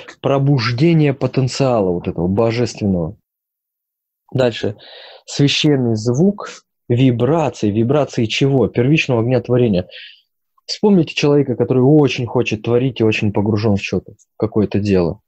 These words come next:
Вспомните, как он вибрирует. Вот это и есть священный звук вибрации первичного огня творения. Вот это состояние ажиотажа. Оно может быть, в принципе, от чего угодно.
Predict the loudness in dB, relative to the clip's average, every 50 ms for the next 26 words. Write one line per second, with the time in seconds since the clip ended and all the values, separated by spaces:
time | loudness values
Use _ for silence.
0 | _ _ _ -20 -20 -6 _ 2 2 2 2 0 -2 -2 -4 -4 -4 -2 -2 0
1 | 0 -2 -2 -2 0 0 2 2 2 2 2 2 2 2 2 2 2 0 0 -4
2 | _ _ _ _ _ _ _ _ _ _ _ _ _ _ _ _ _ _ _ _
3 | _ _ _ _ _ _ _ _ _ _ _ _ _ _ _ _ _ _ -18 -18
4 | -16 -4 -2 -2 0 2 0 0 2 0 0 2 2 2 2 2 0 -2 0 0
5 | 0 0 0 0 0 2 2 4 4 2 2 2 0 -2 -6 _ _ _ _ _
6 | _ -2 0 2 2 2 4 4 2 2 0 -4 -10 -18 _ _ _ _ _ _
7 | _ _ _ _ _ _ _ _ _ _ _ _ 2 4 4 4 4 2 0 0
8 | 0 -2 -4 -4 -2 0 0 2 2 2 0 0 0 0 2 2 2 0 0 0
9 | 0 0 2 2 2 2 2 0 -2 -4 -6 -10 _ _ _ _ _ _ -2 0
10 | 0 0 0 -2 -2 -2 -4 -4 0 0 2 2 2 2 2 2 2 2 0 0
11 | 0 0 0 0 0 -2 -2 -2 -2 0 -2 -2 -4 -8 -10 -12 _ _ _ _
12 | _ _ _ _ _ _ _ _ _ _ _ _ -2 0 2 2 2 2 0 0
13 | 0 0 -2 -2 -4 -2 -2 -2 -2 -2 -2 -2 -2 -2 -2 -2 0 2 2 2
14 | 2 2 0 0 0 -2 -4 -8 -10